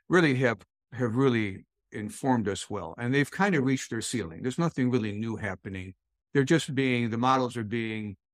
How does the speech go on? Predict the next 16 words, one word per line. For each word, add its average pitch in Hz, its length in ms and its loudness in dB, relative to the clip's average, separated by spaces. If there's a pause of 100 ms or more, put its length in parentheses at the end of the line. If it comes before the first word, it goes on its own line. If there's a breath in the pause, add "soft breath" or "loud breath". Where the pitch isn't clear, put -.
(380)
reinforced 135 720 2
and 120 320 0
tweaked, 135 460 -2
and, 117 440 -6
you 147 120 -2
know, 110 240 0 (420)
more 139 160 4
people 131 420 2
are 101 220 2
designing 117 640 0
pieces 123 460 -4
that 113 100 -2
are 107 100 0
a 107 60 0
little 113 220 -4
bit 98 260 -4